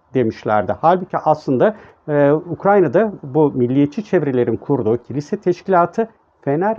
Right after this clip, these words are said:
Patrikhanesi'nin Ukrayna kolu idi. Yani bağımsız bir kilise teşkilatı değildi. E, ve şimdi Fener Patriği biraz da şunu yapmaya çalışıyor. "Bakın görüyorsunuz, bütün Ukrayna'daki cemaat bana bağlı olacak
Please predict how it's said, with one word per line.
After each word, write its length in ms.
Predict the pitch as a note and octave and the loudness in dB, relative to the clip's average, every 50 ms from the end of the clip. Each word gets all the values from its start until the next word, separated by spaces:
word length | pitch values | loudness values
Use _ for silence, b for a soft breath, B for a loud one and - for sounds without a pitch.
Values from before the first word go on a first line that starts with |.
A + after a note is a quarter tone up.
| - - | -6 -4
Patrikhanesi'nin 1000 | - D3+ D3+ - - F#3 - - D#3 D#3 D#3 D#3+ D3+ - - F3 F#3 F3 - - | -2 -2 -2 -2 -4 -8 -4 0 0 0 0 0 -2 -2 2 2 4 4 2 0
Ukrayna 540 | B2+ A#2+ - - C3+ B2 A#2 G#2 G2 G2+ G2 - _ - | -4 -8 -6 -2 -2 0 0 -2 -2 -6 -8 -10 _ -4
kolu 280 | B2 A2 G2+ G#2+ F#2 - _ _ - | -4 -2 -2 -4 -6 -8 _ _ -8
idi. 280 | C#3 A2+ G2+ A2+ F2+ - b b b b b | -6 -4 -4 -4 -6 -6 b b b b b
Yani 320 | D#3 D#3+ D#3 C#3 C3 A2+ - - _ | 0 2 2 2 2 0 -2 -4 _
bağımsız 540 | C3+ D3 D3+ D3+ D3 D3 D3+ - F3+ C#3+ C3+ | 2 2 4 4 4 2 0 -2 -4 -2 0
bir 120 | C#3 B2+ | -2 -2
kilise 440 | - - - F3 E3+ E3+ - - A#2 | -2 -2 -2 -2 -2 -2 -2 -4 -6
teşkilatı 760 | - - D3+ C3+ - - - C#3+ C#3+ C3+ C#3 C#3 A#3 G#3+ D3+ | -4 -4 -4 -4 -6 -6 -4 0 0 0 0 0 -2 -2 0
değildi. 380 | D#3+ D#3+ D3 A#2 G#2+ G2 G2 - b b b b b b b D#3 | 0 0 0 0 0 -2 -4 -6 b b b b b b b -2
E, 240 | D3 C#3 C#3 C#3 | 0 0 0 2
ve 120 | E3+ A3+ G#3+ | 0 -2 -2
şimdi 460 | - - C4+ B3 G3+ C#3+ E3 G#3+ G#3 b b b b _ | -2 -2 -2 0 2 2 2 0 0 b b b b _
Fener 380 | - D3 D#3+ G#3 A#3 A#3+ A#3+ | -4 0 0 2 0 0 0
Patriği 480 | - G3+ F#3+ F#3+ - C#3+ F3 G#3+ A3+ G#3+ - | 0 0 0 -2 -2 -2 -2 -2 -2 -2 0
biraz 260 | - G3+ D3+ A#2+ A2+ | 2 2 2 2 2
da 60 | A3 G#3+ | -2 -4
şunu 220 | - - E3+ F3+ | -2 2 4 4
yapmaya 380 | E3+ C#3+ A2+ - - C3 A#2 G#2+ | 6 6 4 2 0 0 0 0
çalışıyor. 540 | - - B2 A#2 - - - G#3 G3 C#3 | 0 -2 -4 -4 -4 -2 0 2 2 2
"Bakın 320 | C3 D3 D3 - A#2+ G#2 F#2 | 0 0 0 -2 -2 0 2
görüyorsunuz, 580 | G#2 A#2+ D#3 F#3+ G3+ F#3+ - - F#3 G3+ - - | 2 4 4 6 4 4 2 0 0 0 0 0
bütün 360 | A2 A#2+ A#2+ - A3+ A3+ - - | -2 -4 -2 0 2 0 0 0
Ukrayna'daki 600 | - - - C3+ C#3+ D3 C3 B2+ B2 B2+ - G#2 | -4 -2 0 2 2 4 2 2 0 -2 -4 -2
cemaat 460 | - C3+ A#2 A#2 A#2+ A2+ - - - | -2 0 2 2 2 0 0 -2 -4
bana 240 | A2 A2 C#3 F3 F3+ | -2 0 2 2 4
bağlı 260 | G#3 G3+ G3+ G3+ G3+ | 4 4 4 4 4
olacak 540 | G3+ E3+ F3 F3 F3 E3+ - G3 G3+ - | 2 2 2 2 0 0 0 -2 -2 -2